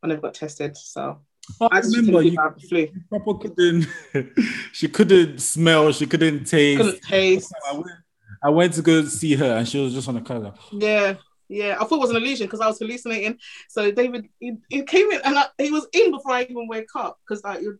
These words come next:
Speaker 1: you drift off and pass out. And I opened my eyes, and he was like, "Are you all right?" And I just remember, like, shaking my head no, and then passing back out. Like,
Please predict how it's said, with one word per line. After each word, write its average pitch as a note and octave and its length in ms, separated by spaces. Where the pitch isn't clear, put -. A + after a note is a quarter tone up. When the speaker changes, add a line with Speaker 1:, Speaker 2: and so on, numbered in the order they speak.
Speaker 1:
you G3+ 120
drift B3+ 340
off A3+ 140
and F#3 120
pass G3 240
out. E3+ 200
And - 120
I A3 60
opened D4+ 220
my B3+ 100
eyes, A#3+ 320
and G#3 100
he G#3 100
was G3+ 120
like, F#3+ 260
"Are A3 40
you A3+ 120
all A#3 60
right?" F#3 280
And F#3 80
I F#3 40
just F#3+ 200
remember, F#3 200
like, F3 220
shaking F#3 380
my E3+ 120
head E3+ 240
no, E3+ 140
and D#3 140
then D#3 220
passing E3+ 340
back E3 260
out. C#3+ 180
Like, - 220